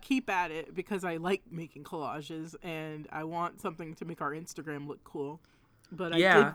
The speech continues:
Speaker 1: I did fail most of February 'cause I was just, like, stressing out about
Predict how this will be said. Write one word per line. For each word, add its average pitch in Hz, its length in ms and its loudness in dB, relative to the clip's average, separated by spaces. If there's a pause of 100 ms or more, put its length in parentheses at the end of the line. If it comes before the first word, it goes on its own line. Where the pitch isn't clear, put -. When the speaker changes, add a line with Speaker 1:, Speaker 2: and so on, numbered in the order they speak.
(100)
Speaker 1:
I 202 100 6
did 208 240 2
fail 180 360 2
most 165 260 -4
of 151 80 -16
February 160 440 0
'cause 175 180 -6
I 160 100 0
was 160 180 -4
just, 180 220 -6
like, 160 180 -4 (500)
stressing 233 400 4
out 202 140 6
about 175 320 2